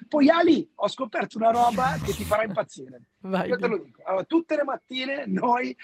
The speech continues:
Speaker 1: partiamo a casa svizzera con il traffico. Ormai è una cosa che
Speaker 2: Sì.
Speaker 1: ci, eh, che ci contraddistingue, lo sappiamo molto bene, ma attenzione, perché a un certo punto arriverà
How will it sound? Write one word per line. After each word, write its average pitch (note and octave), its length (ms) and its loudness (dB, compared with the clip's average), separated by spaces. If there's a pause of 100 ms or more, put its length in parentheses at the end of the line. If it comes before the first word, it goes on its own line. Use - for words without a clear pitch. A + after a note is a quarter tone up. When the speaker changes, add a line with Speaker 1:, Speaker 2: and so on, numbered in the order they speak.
(160)
Speaker 1:
partiamo A3+ 500 2
a - 20 -2
casa C4 260 -4
svizzera G#3+ 420 -4
con G#3+ 360 0
il G3 140 -2
traffico. - 460 -10
Ormai F#3+ 320 0 (240)
è F3+ 80 0
una F#3 200 4
cosa G3+ 260 2
che F3 120 0
Speaker 2:
Sì. E3+ 60 0
Speaker 1:
ci, F#3+ 400 4 (200)
eh, - 420 -4
che F3+ 140 2
ci - 140 -4
contraddistingue, B3+ 800 4
lo - 60 0
sappiamo G#3 380 4
molto C#4 300 4
bene, F4 320 2 (260)
ma C#4 280 4
attenzione, A3 800 2 (220)
perché A#3 360 4
a G3+ 60 -10
un G3 100 -2
certo A3+ 400 0
punto C4+ 480 -8 (220)
arriverà C#4+ 680 2